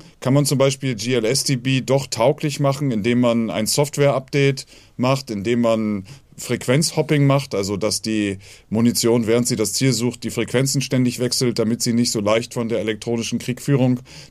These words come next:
der Russen gestört werden kann. Aber das ist ein ständiger Prozess und leider <clears throat>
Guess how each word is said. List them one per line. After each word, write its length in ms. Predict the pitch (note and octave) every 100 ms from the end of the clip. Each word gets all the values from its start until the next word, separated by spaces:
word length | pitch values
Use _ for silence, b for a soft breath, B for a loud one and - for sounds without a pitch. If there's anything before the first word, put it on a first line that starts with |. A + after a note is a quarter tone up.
| -
der 80 |
Russen 420 | A#2 A2+ C#3 C3+ A2
gestört 400 | A2 A#2+ B2+ C#3
werden 280 | C#3 C#3
kann. 320 | C3+ C3+ C#3 C3+ B B
Aber 100 | A2+
das 100 | C#3+
ist 40 | F3+
ein 100 | D3
ständiger 480 | - D#3 F3 D#3
Prozess 640 | C#3+ - C#3 D3+ E3 - - b b -
und 160 | B2+
leider 440 | A#2+ B2 D#3 E3 F3+ -
<clears throat> 140 | -